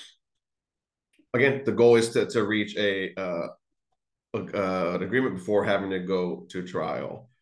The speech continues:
Um, oftentimes, again, our, our clients will be unpre-, unrepresented. Um, and this is a sort of scary time for our clients 'cause it does create a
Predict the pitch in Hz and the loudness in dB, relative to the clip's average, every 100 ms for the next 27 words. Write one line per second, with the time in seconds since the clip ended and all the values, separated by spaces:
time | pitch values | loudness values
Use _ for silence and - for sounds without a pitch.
0 | _ _ _ - 85 80 80 - - _ | _ _ _ -8 -6 -6 -8 -12 -18 _
1 | _ _ - 104 104 117 107 - - 101 | _ _ -2 0 0 -2 -2 -8 -6 0
2 | 104 104 90 98 87 76 - 95 90 92 | 2 0 -2 -2 -2 -4 -2 -4 -2 -4
3 | 90 95 92 90 90 - 101 92 90 95 | -2 0 0 0 -2 0 2 2 2 0
4 | 90 87 87 87 85 - - 87 71 - | 0 -2 -4 -2 -4 -6 -6 -4 -4 -6
5 | - _ _ _ _ _ _ _ _ _ | -14 _ _ _ _ _ _ _ _ _
6 | _ _ - - 113 117 120 123 117 120 | _ _ -20 -4 2 4 4 0 2 4
7 | 110 107 95 - - _ - 123 - - | 4 4 2 -4 -16 _ -2 0 0 0
8 | 104 110 123 127 127 139 135 143 139 143 | 4 4 4 0 0 0 0 -2 -2 -2
9 | 143 - _ - - _ 113 110 95 117 | -4 -12 _ -20 -20 _ -2 0 0 2
10 | 113 113 107 107 - - 113 104 98 92 | 4 2 0 -8 -16 -4 0 2 0 -4
11 | 95 95 87 95 | -4 -2 -2 -4